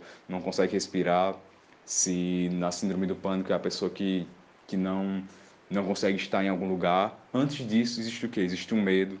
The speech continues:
existe uma apreensão, existe outras coisas, existe um ser humano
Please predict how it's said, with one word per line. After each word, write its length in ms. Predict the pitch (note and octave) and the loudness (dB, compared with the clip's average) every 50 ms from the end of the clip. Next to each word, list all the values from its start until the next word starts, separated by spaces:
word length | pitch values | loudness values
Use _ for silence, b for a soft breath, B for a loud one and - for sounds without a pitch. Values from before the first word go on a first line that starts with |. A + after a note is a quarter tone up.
| - - | -8 -8
existe 260 | F#2+ F#2 F#2+ - - | -6 -6 -6 -6 -4
uma 100 | - G2 | -2 -2
apreensão, 720 | F#2 - G#2 G2+ G2 G2 - - - G2 F#2 F#2 F#2 F#2+ F#2+ B B B B B B _ | 0 0 0 0 0 0 -2 -2 -2 -2 -2 -2 -4 -6 -8 B B B B B B _
existe 340 | G2 G2 G2 G#2 G2+ - - | -4 -4 -2 -4 -4 2 2
outras 340 | A#2+ B2 C3+ - A2+ D3 - | 4 4 4 2 -2 -6 -6
coisas, 340 | - - G#2 G2+ G2+ G#2 G#2+ | 0 4 4 4 4 2 -2
existe 240 | A2+ A2+ - - | -4 -4 -4 -8
um 40 | A#2+ | -8
ser 200 | - - C#3 B2+ | 0 2 4 4
humano 440 | C#3 C#3+ B2+ A2+ G#2 G#2+ B2 D3 D3 | 4 2 0 0 0 0 -2 -4 -4